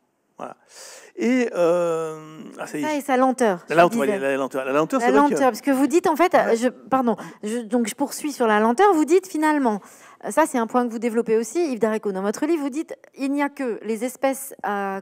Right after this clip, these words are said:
Speaker 2: courte durée de vie qui peuvent s'adapter. L'arbre, il a une,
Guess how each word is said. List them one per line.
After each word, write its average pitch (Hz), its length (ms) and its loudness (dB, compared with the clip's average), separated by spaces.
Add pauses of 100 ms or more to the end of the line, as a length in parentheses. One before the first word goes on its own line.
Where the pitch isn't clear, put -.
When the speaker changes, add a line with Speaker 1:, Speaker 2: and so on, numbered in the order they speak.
Speaker 2:
courte - 280 -2
durée 202 280 -6
de 202 120 -2
vie 262 220 -4 (100)
qui - 80 -20
peuvent 254 180 -2
s'adapter. 233 540 -2 (420)
L'arbre, 233 420 -6
il 196 200 -8
a 185 100 -4
une, 196 460 -6